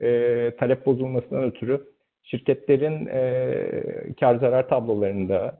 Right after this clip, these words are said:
e, gelirlerinde, karlılıklarında ve bilançolarında öngörülemeyen bir bozulma olması. E, bu bozulmanın şöyle bir etkisi var.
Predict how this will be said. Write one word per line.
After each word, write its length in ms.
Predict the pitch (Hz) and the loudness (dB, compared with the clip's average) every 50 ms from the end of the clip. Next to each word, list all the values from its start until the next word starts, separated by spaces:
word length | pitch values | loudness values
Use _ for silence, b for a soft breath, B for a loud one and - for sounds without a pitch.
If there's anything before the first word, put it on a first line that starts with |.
| - | -4
e, 80 | - 107 | -4 -2
gelirlerinde, 760 | 107 107 117 113 110 113 110 110 107 107 107 101 95 98 90 | 0 2 0 0 0 0 0 0 0 0 -2 -2 -2 -2 -2
karlılıklarında 720 | - - 113 107 104 101 - _ - 113 107 117 123 123 | 2 2 2 2 2 -2 -6 _ -2 -2 0 0 0 0
ve 120 | 120 110 113 | 0 0 0
bilançolarında 840 | 127 131 123 123 - - 113 101 101 98 98 110 113 135 151 151 - _ _ _ _ _ _ _ | 0 0 0 0 -2 -2 -2 0 -2 -2 -2 0 0 0 -2 -2 -6 _ _ _ _ _ _ _
öngörülemeyen 640 | 147 131 127 127 143 139 139 143 135 123 123 120 139 | 2 2 4 4 4 4 4 2 2 2 2 2 0
bir 100 | 151 139 - _ 165 160 151 _ _ - 151 | -2 -4 -6 _ -8 -8 -8 _ _ -2 0
bozulma 440 | 135 131 123 131 127 127 131 123 | 2 2 2 0 -2 0 0 -2
olması. 440 | 117 101 87 - - - - 165 202 - _ _ - | -2 -2 -6 -8 -8 -8 -8 -8 -8 -10 _ _ -6
E, 160 | - 139 147 | -6 -2 -2
bu 120 | 156 151 | 0 2
bozulmanın 440 | 147 156 151 160 180 185 190 190 196 | 4 4 4 4 4 2 2 2 2
şöyle 280 | 190 - 185 - 220 208 | 0 0 0 0 0 0
bir 100 | 180 165 | 0 0
etkisi 640 | - 165 165 123 135 - - - 143 - - 143 | 0 0 0 0 -2 -2 -2 -6 -6 -4 -2 -2
var. 160 | 156 170 190 | 0 0 -2